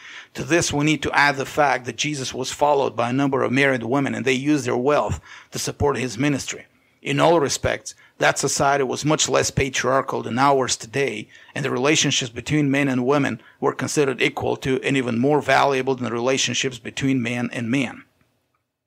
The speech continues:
Just as an interesting historical fact, the reform cultures of the seventeenth and the eighteenth centuries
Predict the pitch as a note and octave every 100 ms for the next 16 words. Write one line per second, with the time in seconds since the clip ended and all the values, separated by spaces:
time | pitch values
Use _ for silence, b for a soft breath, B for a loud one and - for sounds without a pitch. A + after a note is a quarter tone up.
0 | _ _ _ _ _ _ _ _ _ D#3
1 | - D3+ C#3+ D#3+ E3 D3 - C3 B2 -
2 | D3 C#3 B2+ B2 C#3+ B2 A#2+ A#2+ A#2+ E3
3 | D3+ - D#3+ D#3+ C#3 - B2 B2+ - C3+
4 | C3 B2+ C#3+ C#3 A#2+ A#2 A#2+ C#3 C3+ A#2+
5 | - C#3 C#3 - A#2 A2+